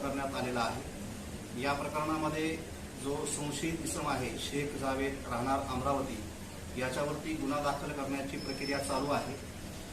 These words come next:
आणि गुन्हा दाखल झाल्यानंतर त्याला रीतसर अटक करून पुढील कारवाईसाठी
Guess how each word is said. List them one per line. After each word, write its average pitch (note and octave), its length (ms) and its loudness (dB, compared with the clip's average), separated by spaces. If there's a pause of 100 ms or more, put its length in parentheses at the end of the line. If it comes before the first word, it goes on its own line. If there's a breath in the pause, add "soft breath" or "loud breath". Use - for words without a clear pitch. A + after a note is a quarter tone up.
(220)
आणि C3+ 180 2
गुन्हा C3+ 440 0
दाखल C#3+ 320 2
झाल्यानंतर C#3 440 2
त्याला C3+ 420 0
रीतसर C3 260 0
अटक C#3 400 0
करून C3+ 200 2
पुढील C#3 280 0
कारवाईसाठी C3 800 0